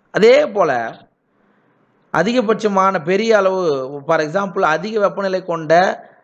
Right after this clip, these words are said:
ஹாட் ஸ்ப்ரிங், சூடான நீரூற்றுகள் இருக்கு இல்லையா, அதுல கூட என்ன வாழுது? ஒரு சில பாக்டீரியங்கள் வாழுகிறது. ஹைட்ரோதெர்மல்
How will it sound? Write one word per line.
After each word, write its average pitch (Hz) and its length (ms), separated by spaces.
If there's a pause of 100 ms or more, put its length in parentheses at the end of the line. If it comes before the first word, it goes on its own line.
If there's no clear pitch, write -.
(240)
ஹாட் 220 300
ஸ்ப்ரிங், 131 300 (160)
சூடான 202 440
நீரூற்றுகள் 180 580
இருக்கு 143 200
இல்லையா, 160 200 (420)
அதுல 180 360
கூட 170 200 (400)
என்ன 147 260
வாழுது? 143 400 (260)
ஒரு 147 200
சில 143 300
பாக்டீரியங்கள் 135 720
வாழுகிறது. 98 480 (100)
ஹைட்ரோதெர்மல் 107 720